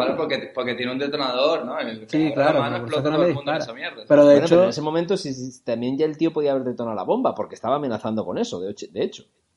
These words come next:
Speaker 1: Y no lo
Speaker 3: Pero
Speaker 1: hace.
Speaker 2: Por
Speaker 3: ahí,
Speaker 2: eso.
Speaker 3: ahí
Speaker 2: Bueno,
Speaker 3: lo que
Speaker 2: porque
Speaker 3: me
Speaker 2: es
Speaker 3: parece
Speaker 2: un,
Speaker 3: Keanu
Speaker 2: un
Speaker 3: baja,
Speaker 2: duelo ahí, ¿no?
Speaker 3: Keanu le dispara a,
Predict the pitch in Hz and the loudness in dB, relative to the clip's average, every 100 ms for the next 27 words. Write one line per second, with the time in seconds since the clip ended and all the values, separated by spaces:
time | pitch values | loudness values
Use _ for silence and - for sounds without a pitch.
0 | _ _ _ _ _ 139 87 - 135 - | _ _ _ _ _ -6 0 2 2 0
1 | 139 151 - - 139 135 135 139 160 170 | 0 0 0 -2 2 2 4 2 2 0
2 | 233 208 214 208 190 170 160 156 196 208 | -2 0 2 4 2 4 2 2 0 0
3 | 170 175 180 180 _ _ _ _ _ _ | 0 -4 -6 -10 _ _ _ _ _ _
4 | _ 175 160 180 202 202 - 131 104 - | _ 2 4 4 4 4 2 2 -4 -8
5 | - - - _ 160 165 202 196 135 175 | -12 -16 -20 _ -4 -2 0 0 0 0
6 | 175 202 - 185 | 0 0 -4 -10